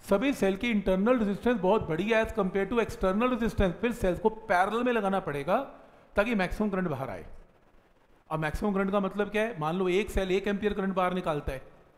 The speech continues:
और मैं दस cell ले आया, और सोचो कोई मुझे कह रहा है, "दस, दस cell भी एक ampere current बाहर निकाल रहे हैं।" ये क्या बात बनी मैं कहूँगा, "यार इस समय एक cell लगाऊंगा, दस cell क्यों लगाऊंगा?"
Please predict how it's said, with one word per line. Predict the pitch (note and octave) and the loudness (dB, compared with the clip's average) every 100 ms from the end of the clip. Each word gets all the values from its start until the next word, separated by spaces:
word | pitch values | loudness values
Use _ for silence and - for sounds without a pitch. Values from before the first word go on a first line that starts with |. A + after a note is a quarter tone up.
| _ _ _ _ _ _ - | _ _ _ _ _ _ -2
और | E3 F3+ | 0 2
मैं | F#3+ | 2
दस | G3 G#3 | 2 2
cell | A3+ A3 | 0 2
ले | G3+ | 2
आया, | D#3+ D3+ | 0 0
और | F#3 | 0
सोचो | F3+ G3+ F#3+ A3 | 0 0 2 0
कोई | G#3+ | 2
मुझे | G#3 G#3 | 2 0
कह | G3 | 0
रहा | A3 | 0
है, | A3+ A3 | 0 0
"दस, | F#3 G#3 - - | 0 -2 -4 0
दस | G3 G3+ | 2 2
cell | F#3+ F#3+ | 2 0
भी | A3 G#3 | 2 2
एक | A#3 | 2
ampere | A#3+ A#3 A#3+ | 0 0 -2
current | A#3 A3+ A3 | 0 0 2
बाहर | F#3+ G3+ | 2 2
निकाल | G3 D#3 | 0 -2
रहे | C#3+ D3+ | -2 -4
हैं।" | D#3 - - - _ _ D3 | -6 -12 -20 -20 _ _ -12
ये | C3+ | -8
क्या | D3 | -6
बात | D3+ D#3+ | -6 -4
बनी | F3 | -4
मैं | F3+ | -4
कहूँगा, | F3+ F#3+ G#3 | -4 -4 -2
"यार | F#3 | -2
इस | D#3 D#3+ | -4 -4
समय | F3 E3 | -4 -4
एक | D3+ | -6
cell | - F3+ | -6 -4
लगाऊंगा, | F#3 F#3+ G#3 G#3 | -2 -2 -2 -2
दस | E3 | -4
cell | F#3+ G3 | -4 -4
क्यों | A#3 | -4
लगाऊंगा?" | A#3 A#3 A3 | 0 0 0